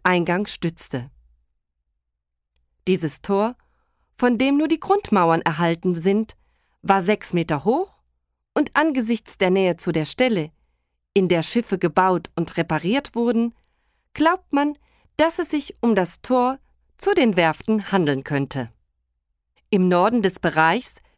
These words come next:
der zum Museum wurde, befinden sich sechs halb in den Fels gehauene Becken zum Salzen von Fisch, die zwischen Ende des ersten und Ende des vierten Jahrhunderts in Betrieb waren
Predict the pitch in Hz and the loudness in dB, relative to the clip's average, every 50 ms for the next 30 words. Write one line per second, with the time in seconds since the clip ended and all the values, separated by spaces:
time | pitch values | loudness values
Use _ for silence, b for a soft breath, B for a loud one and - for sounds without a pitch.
0 | _ _ - 220 220 - - - 202 202 190 190 180 175 202 262 277 226 190 156 | _ _ 0 0 0 0 -2 -2 0 2 2 2 0 2 2 2 2 2 0 0
1 | 156 156 151 160 190 233 262 _ _ _ _ _ _ _ _ _ _ 214 196 - | 0 0 0 0 -2 -4 -6 _ _ _ _ _ _ _ _ _ _ -2 0 2
2 | 233 220 185 165 170 160 170 156 - - - 247 277 320 _ - - - - _ | 0 0 0 -2 -4 -2 -4 -4 -4 -2 0 0 0 -2 _ -12 -12 -12 -12 _
3 | _ _ _ _ _ _ - 277 330 - 202 - - 285 277 247 220 208 - - | _ _ _ _ _ _ 0 0 0 0 -2 -2 -2 0 2 2 0 0 -4 -4
4 | - 208 202 220 247 - - - - 254 208 185 185 175 190 196 214 208 - 175 | -2 0 0 0 -2 -4 -4 -2 -2 -2 0 2 2 2 2 2 0 0 0 -2
5 | 160 - 175 180 175 - 240 247 220 180 170 156 151 147 - - 190 185 - 269 | -2 -2 -4 -4 -4 -2 -2 -2 2 2 2 2 0 -2 -4 -8 -8 -4 -4 -4
6 | 294 285 _ - 214 156 - - - - _ _ _ _ _ _ _ _ _ _ | -4 -4 _ -2 -2 -2 -2 -8 -16 -18 _ _ _ _ _ _ _ _ _ _
7 | _ _ _ _ _ - 269 240 - - 226 254 233 - 240 240 233 233 233 - | _ _ _ _ _ -4 -4 -2 -2 -2 -2 -2 -2 0 0 0 2 2 0 -2
8 | _ _ _ - 240 240 220 214 185 196 180 - - - 180 165 160 - - - | _ _ _ 2 2 4 2 2 0 0 -4 0 0 2 2 2 0 -2 -4 -4
9 | 247 269 302 - _ _ _ _ 320 302 - - 262 254 247 226 202 - - - | -4 -4 -4 -6 _ _ _ _ -8 -6 0 0 2 2 2 0 -2 -4 -6 -2
10 | - 226 214 208 - 208 185 170 156 143 170 170 170 196 220 - - - - - | 0 0 0 0 0 0 0 0 0 0 0 2 2 0 0 -2 -6 -6 -4 -2
11 | 311 285 - - - 220 196 185 - - 156 139 135 135 131 | -2 -2 -2 -2 -2 -2 -2 -2 0 -2 -2 -2 -2 -4 -6